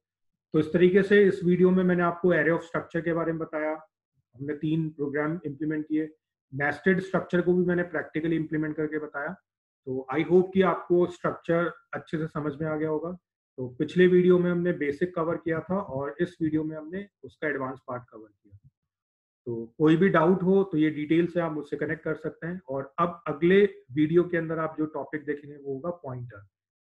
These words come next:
तो pointer के भी दो videos हैं, तो दोनों को ध्यान से देखिएगा ताकि आपको, अ, चीज़ें प्रॉपरली समझ में आ जाए। तो उसके बाद डायनामिक मेमोरी एलोकेशन हम देखेंगे। तो पूरी वीडियो सीरीज को फॉलो करें ताकि आपको सी प्रोग्रामिंग के, अ, जो भी टॉपिक्स हैं वो प्रॉपरली समझ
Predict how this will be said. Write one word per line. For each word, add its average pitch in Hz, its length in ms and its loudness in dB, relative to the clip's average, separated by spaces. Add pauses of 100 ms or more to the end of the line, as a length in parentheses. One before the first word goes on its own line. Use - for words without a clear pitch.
(140)
तो 120 300 -8
pointer 151 340 0
के 180 140 2
भी 190 120 2
दो 165 220 2
videos 170 440 2
हैं, 220 160 -6 (420)
तो 131 160 -4
दोनों 143 280 0
को 170 140 0
ध्यान 147 240 -4
से 175 100 -4
देखिएगा 165 380 -2
ताकि 143 280 -8
आपको, 143 360 -4
अ, 131 260 -10
चीज़ें 131 340 -8
प्रॉपरली 135 400 -6
समझ 139 260 -14 (100)
में 151 80 -6
आ 151 60 -8
जाए। 160 180 -10 (720)
तो 117 320 -10 (920)
उसके 139 260 0
बाद 160 140 2
डायनामिक 151 440 0
मेमोरी 160 320 0
एलोकेशन 160 420 -2
हम 156 120 -6
देखेंगे। 151 320 -8 (460)
तो 127 140 -6
पूरी 170 380 2
वीडियो 180 280 6
सीरीज 185 300 2
को 196 120 0
फॉलो 175 300 0
करें 180 280 -2
ताकि 156 300 -4
आपको 160 500 -2
सी 175 240 -6
प्रोग्रामिंग 151 560 -4
के, 156 240 -4
अ, 123 400 -10
जो 131 180 -4
भी 143 100 -6
टॉपिक्स 143 460 -8
हैं 143 60 -8
वो 147 80 -12
प्रॉपरली 135 400 -10
समझ 135 240 -16